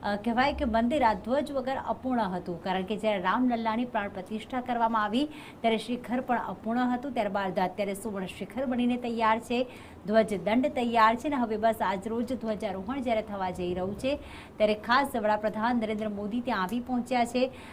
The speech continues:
અ, દેશ વિદેશથી મહેમાનો પણ આવ્યા છે. સંતો મહંતોના મંત્રોચ્ચાર સાથે આ ધ્વજારોહણનો કાર્યક્રમ જે છે તે યોજાવા જઈ રહ્યો છે અને તમામ લોકો આજે ખુશખુશાલ દેખાઈ રહ્યો છે. આ ઐતિહાસિક ઘડીની જે આતુરતાપૂર્વક રાહ જોઈ રહ્યા હતા,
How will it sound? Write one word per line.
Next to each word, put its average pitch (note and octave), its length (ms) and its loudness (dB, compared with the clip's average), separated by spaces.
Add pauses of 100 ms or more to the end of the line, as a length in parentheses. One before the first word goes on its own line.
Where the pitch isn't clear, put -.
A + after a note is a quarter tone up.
(200)
અ, G3 200 -2
દેશ C4 360 2
વિદેશથી B3 420 0
મહેમાનો G#3+ 460 2
પણ C4+ 180 0
આવ્યા A#3+ 280 2
છે. A#3+ 300 -2
સંતો G#3 300 -2
મહંતોના A#3 640 2
મંત્રોચ્ચાર G3 680 -2
સાથે B3 480 2 (360)
આ G3+ 80 0
ધ્વજારોહણનો G#3+ 800 2
કાર્યક્રમ A3 540 0
જે A3+ 140 -2
છે A#3 240 -2
તે A#3 140 -2
યોજાવા G3 520 -2
જઈ F#3+ 260 -2
રહ્યો A3+ 220 0
છે A#3+ 80 -4
અને D4+ 120 0
તમામ B3 520 4
લોકો C#4 260 2
આજે C#4 380 6 (400)
ખુશખુશાલ C#4+ 640 4
દેખાઈ A#3+ 420 2
રહ્યો G3 200 2
છે. G#3+ 160 0
આ A3 80 8
ઐતિહાસિક A3 760 0
ઘડીની C4 480 0 (420)
જે A#3+ 140 6
આતુરતાપૂર્વક C#4 920 6
રાહ A3+ 240 4
જોઈ A3 200 2
રહ્યા G3+ 180 4
હતા, F#3 260 -2